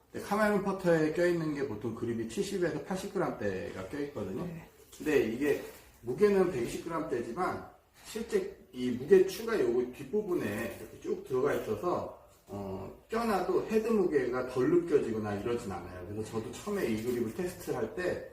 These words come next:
Speaker 1: 걱정을 많이 했어요. 백이십 그램에 나가니까 이 백-, 일반적인 백이십 그램짜리 그립은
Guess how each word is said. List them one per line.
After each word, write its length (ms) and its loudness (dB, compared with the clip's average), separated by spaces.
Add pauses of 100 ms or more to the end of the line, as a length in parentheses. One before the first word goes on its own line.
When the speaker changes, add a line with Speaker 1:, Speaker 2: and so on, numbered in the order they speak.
(280)
Speaker 1:
걱정을 340 2
많이 240 2
했어요. 240 -4 (220)
백이십 380 -2
그램에 240 0
나가니까 760 -4 (460)
이 320 0
백-, 240 4 (180)
일반적인 580 6
백이십 340 -4
그램짜리 600 -2
그립은 520 -6